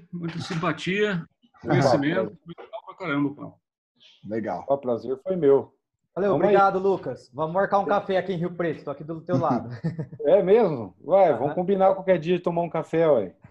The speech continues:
Speaker 4: <laughs> Maravilha.
Speaker 2: Isso aí.
Speaker 3: Qualquer dia lá pra você conhecer o T I nosso.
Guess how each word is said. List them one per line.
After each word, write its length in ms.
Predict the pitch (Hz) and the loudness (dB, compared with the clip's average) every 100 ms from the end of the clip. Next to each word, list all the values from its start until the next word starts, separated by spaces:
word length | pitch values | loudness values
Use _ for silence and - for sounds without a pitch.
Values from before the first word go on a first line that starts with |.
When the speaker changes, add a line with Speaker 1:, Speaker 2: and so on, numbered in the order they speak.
| _ - | _ -12
Speaker 4:
<laughs> 440 | 160 165 - 117 - _ _ | -10 -10 -14 -16 -20 _ _
Maravilha. 340 | 127 131 120 123 | -8 -6 -4 -4
Speaker 2:
Isso 140 | 151 | -2
aí. 160 | 135 104 | 0 0
Speaker 3:
Qualquer 380 | 196 190 196 185 | 0 2 0 -2
dia 180 | - - | -10 -6
lá 120 | 180 180 | -2 -2
pra 80 | |
você 140 | - 180 | -2 -4
conhecer 460 | 180 170 147 - | 0 -2 -2 -2
o 80 | 170 | -2
T 180 | 165 160 | -2 -2
I 200 | 160 160 | 0 0
nosso. 460 | 151 151 147 - | 4 4 4 0